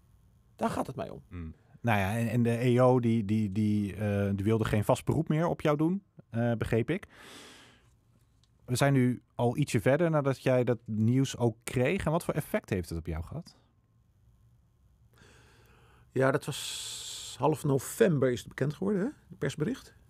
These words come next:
Speaker 2: Ja, maar jij wist het al eerder.
Speaker 1: Ik wist het, ja hoor. De, de, het voorgenomen besluit lag er in juli en de knap, klap is gemaakt op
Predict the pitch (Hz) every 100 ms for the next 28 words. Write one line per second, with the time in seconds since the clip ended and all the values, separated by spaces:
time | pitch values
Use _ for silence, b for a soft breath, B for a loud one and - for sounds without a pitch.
0 | - 117 95 101 95 92 - 85 85 98
1 | 90 - 147 - 143 135 135 131 131 131
2 | 139 131 131 127 127 117 - 151 - 135
3 | 127 120 - 127 123 123 - 120 123 113
4 | 127 117 123 131 135 131 127 123 120 117
5 | 113 117 - 127 - - - 123 127 127
6 | - 113 - 117 113 113 113 - 104